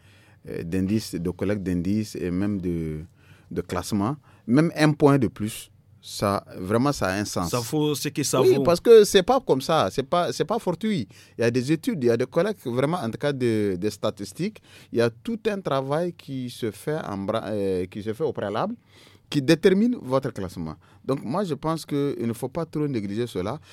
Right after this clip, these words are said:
Speaker 1: mais il faut toujours capitaliser ce qui est positif. Voilà ce qui nous manque au Niger. C'est-à-dire qu'il ne faut pas tout simplement sortir pour dire que non, on n'a pas avancé. Le fatalisme n'a jamais arrangé les choses. Vous comprenez ? Aujourd'hui, eh,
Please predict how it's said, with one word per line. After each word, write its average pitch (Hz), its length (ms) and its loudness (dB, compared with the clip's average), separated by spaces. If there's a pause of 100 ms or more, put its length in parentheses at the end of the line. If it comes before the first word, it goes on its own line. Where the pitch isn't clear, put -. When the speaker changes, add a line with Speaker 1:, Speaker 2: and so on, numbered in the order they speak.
(140)
Speaker 1:
mais 131 140 -2
il 160 60 2
faut 247 140 -4
toujours 254 240 -4
capitaliser 180 640 0
ce 208 120 -4
qui 151 120 -2
est 117 40 -2
positif. 104 360 -8
Voilà 202 300 0
ce - 100 -6
qui 170 80 -6
nous 139 100 -2
manque 143 200 -6
au 101 100 -4
Niger. 90 280 -6 (260)
C'est-à-dire 233 240 4
qu'il 214 180 -6
ne 220 60 0
faut 233 160 -2
pas 277 180 -4
tout 262 160 -12
simplement 180 320 -6
sortir 170 320 -8
pour 180 160 -12
dire 175 120 -8
que 180 80 -8
non, 220 180 -2
on 175 60 0
n'a 151 120 0
pas 196 200 0
avancé. 135 420 -4 (180)
Le 160 120 2
fatalisme 214 520 -6
n'a 143 120 -4
jamais 151 200 -4
arrangé 113 320 -4
les 87 120 -8
choses. 85 320 -12 (260)
Vous 104 40 -14
comprenez ? 117 480 -4 (380)
Aujourd'hui, 175 680 0
eh, 135 280 2